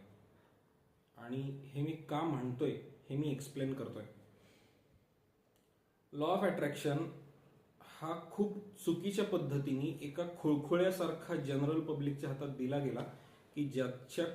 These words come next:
खुळखुळ्यामध्ये पब्लिकला एंगेज करून ठेवता येईल आणि खऱ्या गोष्टींकडं पब्लिकचं लक्ष जाणार नाही. काय सांगतो law of attraction आणि मी का म्हणतोय खोटं याला नीट समजून घ्या.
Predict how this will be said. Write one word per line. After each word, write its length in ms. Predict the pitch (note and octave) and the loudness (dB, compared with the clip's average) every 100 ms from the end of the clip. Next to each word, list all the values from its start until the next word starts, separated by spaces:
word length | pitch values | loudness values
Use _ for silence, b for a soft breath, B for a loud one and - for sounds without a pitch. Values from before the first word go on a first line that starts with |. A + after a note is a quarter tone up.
| - | 2
खुळखुळ्यामध्ये 920 | D3+ C#3+ C#3 E3 F3 F3 D#3+ C3+ D3 | 4 4 4 6 6 4 2 0 -2
पब्लिकला 540 | D3 C3 C#3 C#3+ E3 D#3+ - | -2 -4 -2 -2 -2 -2 -2
एंगेज 360 | C#3+ D3 E3 | 0 2 0
करून 240 | F3 D#3+ D#3 | 0 0 0
ठेवता 260 | C#3 B2 | -2 0
येईल 240 | B2+ D#3+ - | -2 -2 -4
आणि 220 | B2+ C3 D#3 - | -6 -4 -4 -8
खऱ्या 340 | - C#3 C#3 F3+ | -8 -2 0 2
गोष्टींकडं 760 | D#3+ C#3+ - C#3 C3+ A#2+ - - B B B - | 0 -2 -4 -6 -4 -2 -4 -6 B B B -12
पब्लिकचं 440 | - C3 C#3+ C#3 D#3 | -8 -4 -4 -2 0
लक्ष 300 | C3 - B2+ | -2 -2 -2
जाणार 420 | C3+ A#2 A2+ A2+ | -2 -2 -6 -8
नाही. 140 | G#2 G#2 - - - b b b b _ _ _ _ _ - | -10 -12 -16 -20 -20 b b b b _ _ _ _ _ -6
काय 160 | F#3 G3 | -2 0
सांगतो 360 | F#3+ E3 F#3 | 0 2 6
law 280 | F3 D#3 D3 | 6 6 4
of 120 | C#3+ | 0
attraction 320 | C3+ C3+ C#3+ C3+ | -2 -4 -2 -2
आणि 140 | C#3 | 0
मी 120 | D3+ | 0
का 220 | D3 D#3 | 0 0
म्हणतोय 440 | E3 C3+ C3 C#3+ D#3+ - | 2 2 0 2 0 0
खोटं 220 | C3 C3 | -2 0
याला 220 | B2 B2 | 0 0
नीट 260 | B2 C3 C3+ - - - - _ _ _ _ - | 0 -2 -4 -10 -20 -20 -20 _ _ _ _ -12
समजून 280 | B2 B2 B2 | -6 -4 -4
घ्या. 140 | G#2 | -6